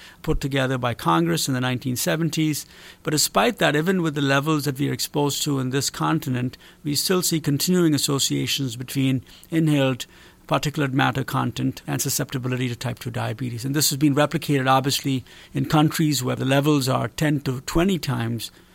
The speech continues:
higher than what we experience on a bad day in North America, in countries like India, for instance, in China, Indonesia, uh, part of the Middle East. And these findings have been replicated in, in a multitude of other cohorts in other contexts as well.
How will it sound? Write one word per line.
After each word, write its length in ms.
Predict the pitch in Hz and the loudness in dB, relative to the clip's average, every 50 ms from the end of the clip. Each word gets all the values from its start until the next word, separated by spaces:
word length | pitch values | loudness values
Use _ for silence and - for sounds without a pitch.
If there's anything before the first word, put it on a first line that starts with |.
| - _ _ | -20 _ _
higher 520 | - - - - - 175 165 139 120 113 123 | -10 -6 -6 0 2 2 2 2 2 0 -2
than 200 | 127 135 135 135 | -2 -2 -2 0
what 240 | 135 135 - - - | 0 -2 -2 -2 -2
we 120 | 127 127 | -2 -2
experience 720 | 117 - - - - 151 139 135 131 123 120 123 117 - | -2 -4 -4 -2 0 2 2 2 2 0 0 -2 -2 -4
on 80 | - 123 | -4 -4
a 60 | 120 | -4
bad 420 | 110 104 - 139 143 156 160 151 131 | -2 0 2 4 4 4 4 2 0
day 320 | - 123 120 123 123 - - - - - - - - | -2 -4 -4 -4 -6 -10 -12 -18 -20 -20 -20 -10 -4
in 80 | 147 139 | -2 0
North 240 | 139 131 127 - 131 | 0 0 -2 -2 0
America, 440 | 127 131 139 143 139 131 - 127 | 2 2 4 4 2 2 -2 -4
in 120 | 123 120 120 | -4 -4 -4
countries 480 | - 135 131 120 - - 131 120 117 | -4 -4 -4 -4 -4 -4 -4 -4 -2
like 120 | 120 120 117 | -4 -2 0
India, 420 | 135 135 143 139 135 131 131 127 - | 2 2 2 2 2 2 2 0 0
for 160 | - 135 131 | -2 -4 -4
instance, 400 | 127 123 - - - 127 123 117 | -4 -6 -6 -6 -6 -6 -6 -6
in 100 | 120 113 | -8 -6
China, 540 | - - 147 143 143 139 139 135 135 123 - - - - - - - | -4 -2 0 0 2 2 2 0 0 -2 -4 -10 -18 -20 -20 -14 -6
Indonesia, 840 | - 147 143 131 135 131 135 139 147 143 123 - 143 135 135 135 127 - - - - - - - - _ | -4 -2 0 2 2 4 4 4 4 4 2 2 2 2 0 0 -2 -4 -10 -20 -20 -20 -20 -20 -14 _
uh, 120 | 143 131 120 | -6 -6 -4
part 240 | - 143 143 135 127 | -2 -2 0 0 0
of 40 | |
the 60 | 120 120 | 0 2
Middle 320 | 123 131 127 131 131 127 | 0 0 0 0 2 2
East. 340 | 139 147 147 - - - - - - - - - - _ | 2 2 2 0 -2 -2 -6 -14 -20 -20 -20 -20 -20 _
And 180 | - 151 139 139 | -8 -4 -2 -2
these 200 | 143 156 143 - | 0 0 0 0
findings 400 | - 156 156 160 165 165 160 - | 2 2 2 2 2 2 0 0
have 100 | 156 139 | -2 0
been 160 | 156 156 143 | 0 0 2
replicated 580 | 139 147 151 - 170 - - 151 165 160 160 151 | 0 0 0 -2 -4 -2 -2 0 0 0 0 -2
in, 260 | 147 135 139 139 - | -2 -2 -2 -2 -2
in 180 | - 156 139 139 | -2 -2 0 0
a 40 | |
multitude 460 | 139 143 151 165 - - - - 160 151 | 2 2 2 2 0 -2 -4 -4 -4 -2
of 100 | 135 139 | -2 -2
other 200 | 147 151 165 170 | -2 -2 -2 -4
cohorts 520 | 170 - 156 139 117 120 139 139 - - | -2 -2 -2 -2 0 0 -2 -2 -2 -2
in 120 | 147 139 | -2 -2
other 180 | 135 143 139 147 | 0 0 0 -2
contexts 640 | 143 - 170 165 156 139 139 - 123 120 - - 139 | -2 -2 0 0 0 0 -2 -4 -6 -4 -4 -4 -4
as 140 | 120 113 127 | -4 -4 -4
well. 200 | 127 123 143 | -6 -6 -6